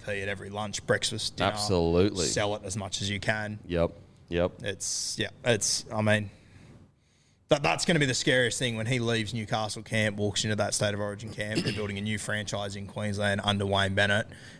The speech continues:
Speaker 1: Uh, once again, with all due respect to Adam O'Brien, if I've got a phone call from Wayne.
Speaker 2: I mean, it's, it's essentially every coach
Speaker 1: It is
Speaker 2: except
Speaker 1: what
Speaker 2: for
Speaker 1: it is, yeah.
Speaker 2: Yeah, every coach except for maybe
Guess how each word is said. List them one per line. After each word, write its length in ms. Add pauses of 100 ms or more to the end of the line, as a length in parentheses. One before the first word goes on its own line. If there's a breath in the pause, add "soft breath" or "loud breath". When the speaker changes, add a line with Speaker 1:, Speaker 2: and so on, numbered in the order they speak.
(140 loud breath)
Speaker 1:
Uh, 140
once 240
again, 180
with 120
all 140
due 120
respect 300
to 80
Adam 180
O'Brien, 360
if 100
I've 160
got 260 (640 loud breath)
a 40
phone 220
call 180
from 200
Wayne. 380 (500)
Speaker 2:
I 60
mean, 140
it's, 260
it's 180 (160)
essentially 520
every 160
coach 320
Speaker 1:
It 20
is 60
Speaker 2:
except 160
Speaker 1:
what 80
Speaker 2:
for 60
Speaker 1:
it 20
is, 260
yeah. 140
Speaker 2:
Yeah, 180 (160)
every 220
coach 280
except 220
for 80
maybe 320